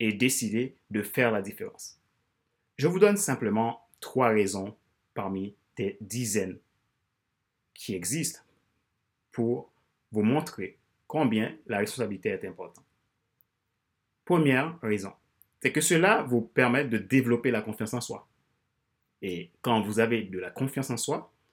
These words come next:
vous pouvez plus facilement sortir de votre zone de confort. Deuxièmement, réaliser un objectif de vie professionnel, personnel, ou les deux, se, vous libérer aussi de,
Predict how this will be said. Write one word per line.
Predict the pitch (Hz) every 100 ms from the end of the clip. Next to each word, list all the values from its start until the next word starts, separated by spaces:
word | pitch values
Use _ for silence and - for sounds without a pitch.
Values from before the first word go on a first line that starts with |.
| _ _ 104
vous | 110
pouvez | 113 139 135
plus | 139 - -
facilement | 170 147 131 143
sortir | 117 104 117
de | 98
votre | 95 95
zone | 110 143
de | 127
confort. | 104 95 95 - _ _ _ _ _ _ _ _ _ _ _ -
Deuxièmement, | 101 113 110 107 131 208 - - _ _
réaliser | - 120 135 127 135 131 202 190 -
un | 110 120
objectif | 123 131 143 123
de | 139
vie | 139 143 117 - _ _ _ _
professionnel, | 127 131 - 151 139 113 - _ _ _
personnel, | 135 135 - 147 117 110 - _ _ _ _
ou | 147
les | 143 151
deux, | 135 110 - _ _ _ _ _ _ _ _ _
se, | - - 117 107 - 123
vous | 95 120
libérer | 139 175 147 175
aussi | 135 - 165 135 -
de, | 98 101